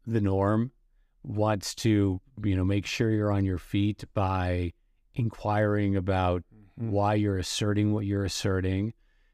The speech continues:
Speaker 1: So they can come off very much like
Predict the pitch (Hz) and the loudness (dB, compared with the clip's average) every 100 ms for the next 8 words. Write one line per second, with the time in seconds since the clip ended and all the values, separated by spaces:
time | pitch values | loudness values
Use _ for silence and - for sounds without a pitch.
0 | _ - - 120 113 110 113 92 101 110 | _ -4 2 4 4 2 0 -4 0 0
1 | 113 123 113 117 107 135 123 104 104 - | 0 -2 -2 0 2 4 4 2 -2 -8
2 | _ _ _ - 98 113 113 107 95 95 | _ _ _ -12 -2 2 4 4 2 -2
3 | 92 - - _ _ _ 101 101 95 95 | -4 -14 -16 _ _ _ -2 0 0 -2
4 | - | -6